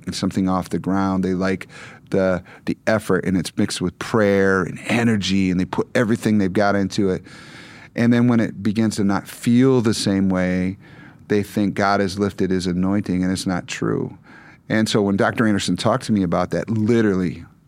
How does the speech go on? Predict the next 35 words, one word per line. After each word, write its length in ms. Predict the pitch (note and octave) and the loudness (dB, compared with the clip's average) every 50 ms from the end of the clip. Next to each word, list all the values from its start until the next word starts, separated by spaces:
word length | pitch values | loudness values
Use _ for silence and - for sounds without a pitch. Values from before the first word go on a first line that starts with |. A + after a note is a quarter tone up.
| _ - | _ -18
literally 720 | - - A#2 A2 A2+ A#2 A#2+ A#2 G#2+ G2 F#2+ F#2 F2 D#2+ - - | -14 -12 -8 -2 2 2 4 4 4 2 2 0 -2 -4 -2 -2
in 100 | G2 F#2+ | 0 0
the 80 | F#2+ | 2
next 460 | F#2+ G2+ G2+ G#2 A2 G#2+ - - - - - | 2 2 2 2 2 0 -4 -6 -8 -6 -2
eighteen 480 | - G#2+ A2 A2+ - - B2 A#2 A2 G#2 | 0 0 0 0 -2 -2 0 2 2 2
months, 240 | G2+ F#2+ F2+ F2+ | 0 0 -2 -2
I 80 | - F2 | -2 -2
stayed 320 | F#2 - - - F#2 G2 | -4 -2 0 0 0 2
on 160 | F#2+ G2 G2 G2+ | 2 0 0 0
at 120 | G2 F#2 | -2 -2
the 80 | - F#2 | -4 -6
church. 520 | - - D#2+ F2 F#2 - - - - - - - - - - - - - - - - - _ _ | -4 -4 -4 -4 -4 -4 -6 -10 -12 -12 -16 -20 -20 -20 -20 -20 -20 -20 -20 -20 -20 -20 _ _
That 280 | _ G2+ G2+ G2 - - | _ 0 2 2 0 0
assistant 680 | G#2+ G#2+ - G#2+ G2+ - - - A2 G2+ F#2+ - - | -4 -2 -2 -2 -4 -2 -2 -2 0 0 0 -2 -2
youth 180 | F#2+ G2 G2+ G2 | -2 -2 -2 0
pastor 340 | - G#2 F#2 F2+ - - - | 0 -2 -2 -2 -2 -4 -2
ended 200 | G2 G2 F#2 F2 | 0 0 -2 -2
up 60 | - | -2
finding 360 | - G2 F#2 F#2+ F#2 F#2+ G2+ | -2 0 0 2 2 0 0
another 340 | F#2+ F#2 F2+ F2+ F2+ G2+ G2 | 0 0 0 0 0 -2 -2
church, 480 | F#2+ - A2 F#2+ G2 - - - - | -2 -2 0 0 0 -2 -4 -6 -6
and 320 | - C#2+ F#2 F#2 F2 F#2 F#2+ | -4 -2 -2 -2 -2 -4 -4
God 240 | - F2+ F#2 F#2+ F#2+ | -2 0 0 2 0
was 140 | F#2 F2+ | 0 -4
blessing 400 | - - G2 F#2+ E2+ - - F#2 | -2 -2 -2 -2 -2 -2 -2 0
his 240 | F#2 F#2+ F#2+ F#2+ F2+ | 0 0 0 0 0
ministry 520 | F2+ F#2 F#2 F#2 F2+ - - - G2 G2 F#2 | -2 -2 0 -2 -2 -4 -6 -4 -2 -2 0
in 80 | F2+ F2+ | 0 0
another 400 | F2+ F2+ F#2 F#2 F#2 F#2 F#2 - - - - - - - - | 0 0 0 0 -2 -2 -4 -6 -14 -20 -20 -20 -20 -18 -14
place, 540 | - - G#2+ G2 F#2+ F#2+ G2 - - - - - - - - - - - - - - - | -2 0 0 2 2 0 -2 -4 -8 -10 -12 -18 -20 -20 -20 -20 -20 -20 -20 -20 -8 -2
and 200 | - G#2+ G2+ F#2+ - | 0 0 0 0 0
our 280 | - F#2 F#2+ F#2+ G2 G2 | 0 2 2 4 4 2
youth 300 | G2+ G2 G2+ G2+ - - | 2 2 2 0 -2 -2
group 260 | - F#2 F#2 F2 - | -2 -2 -2 -2 -2
doubled. 420 | - F2+ F2+ F#2 - - - - | -2 -2 -2 -2 -2 -4 -6 -8